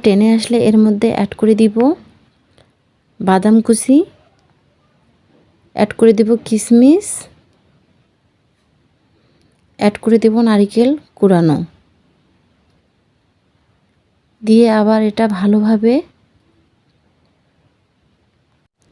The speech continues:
হালুয়ার সঙ্গে মিক্সড করে নিব। আপনারা দেখতে পাচ্ছেন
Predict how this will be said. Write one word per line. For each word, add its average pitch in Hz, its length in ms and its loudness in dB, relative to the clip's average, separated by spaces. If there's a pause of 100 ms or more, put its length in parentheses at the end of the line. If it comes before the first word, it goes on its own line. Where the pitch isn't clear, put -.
(300)
হালুয়ার 214 460 0
সঙ্গে 214 320 -2 (720)
মিক্সড 220 280 -2 (100)
করে 214 160 2
নিব। 214 220 2 (540)
আপনারা 208 300 -4
দেখতে 202 340 -6
পাচ্ছেন 220 440 -6